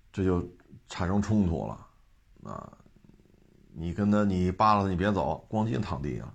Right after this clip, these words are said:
躺地下你打我，这就开始玩这个了。说白了就是什么呀？挣不着钱，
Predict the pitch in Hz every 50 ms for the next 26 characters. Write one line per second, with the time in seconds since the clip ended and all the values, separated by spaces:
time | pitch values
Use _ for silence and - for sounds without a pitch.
0 | - - - - - 78 85 107 131 147 127 113 104 90 82 82 90 127 139 117
1 | - - _ _ - _ _ _ _ _ _ _ _ _ _ _ _ _ _ _
2 | _ _ _ - - - 131 117 110 117 139 147 143 113 90 95 98 120 139 151
3 | 143 117 92 85 78 76 - - - _ _ _ - _ _ _ _ _ _ _
4 | _ _ - - - _ _ - _ _ _ _ - - _ _ _ _ _ _
5 | - - - - 180 175 156 135 127 147 165 165 160 147 147 147 135 127 120 117
6 | 113 117 135 139 131 120 107 98 87 - - - - - - - - _ _ _
7 | _ _ _ _ _ _ - - 123 107 107 120 131 107 107 104 120 123 104 -